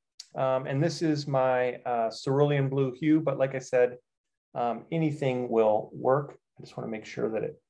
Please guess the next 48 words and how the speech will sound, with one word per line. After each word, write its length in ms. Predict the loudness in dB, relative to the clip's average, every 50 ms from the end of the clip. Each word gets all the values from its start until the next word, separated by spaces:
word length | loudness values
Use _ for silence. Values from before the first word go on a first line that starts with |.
| _ _ _ _ _ _ _ _ _ _ _ _ _ _ _ -6
there, 260 | -6 -6 -6 -8 -12
it 40 | 0
doesn't 260 | 0 0 0 0 0
have 180 | 2 2 2 4
a 40 | 4
lot 220 | 6 6 6 4
of 80 | 2 0 2
oil, 320 | 4 6 8 8 8 6
so 180 | 4 0 -2 -2
I'll 100 | -2 -4
just 220 | -6 -12 -14 _
put 120 | -6 -4 -2
a 40 |
little 180 | -2 -2 -2 -2
bit 120 | -4 -4
of 80 | -4 -4
this 180 | -6 -6 -2 2
out 280 | 4 4 2 2 0 0
as 240 | 2 2 2 4 4
is. 560 | 6 8 8 6 4 0 -4 -8 -14 -16 -20 _ _ _ _ _ _ _ _ _ _ _ _ _ _ _
And 220 | 0 2 2 4 4
then 120 | 6 6
I'll 140 | 6 6 6
use 280 | 4 2 0 0 -2
some 160 | -2 -2 -2 0
of 80 | -2
this 140 | -2 -4 -6
brown, 840 | -8 _ 4 6 8 8 10 10 10 10 8 8 8 8 6 4 0 -2
and 140 | -2 -2 0
I'm 100 | 0 0
gonna 180 | 0 0 0
definitely 480 | 4 4 4 4 4 0 -6 -6 -6 -4
use 280 | -4 -2 -2 -2 -2 -4
some 380 | -6 -6 -6 -6 -6 -6 -8 -8
white. 580 | -4 2 6 8 10 10 8 6 4 0 -6 -10 -12 -12 -16 _ _ _ _ _ _ _ _ _ _ _ _ _ _ _ _ _ _ _ _ _ _ _ -12 -10
Um, 920 | -6 -4 -4 -2 -2 -2 -2 -2 -2 -2 -4 -4 -4 -6 -8 -10 -12 -14 _ _ _ _
let 100 | -2 0
me 80 | 0 0
just 260 | -2 -4 -6 -6 -10
start 360 | -2 4 6 8 8 8 6
with 180 | 0 -4 4 4
those 300 | 6 6 6 2 -2 -6
two 200 | -6 -4 -4 -4
and 120 | -4 -6
see 160 | -6 -6 -4
how 180 | 2 2 4 4
that 220 | 4 4 2 0 0
looks. 460 | 0 0 0 0 -4 -12 -18 -18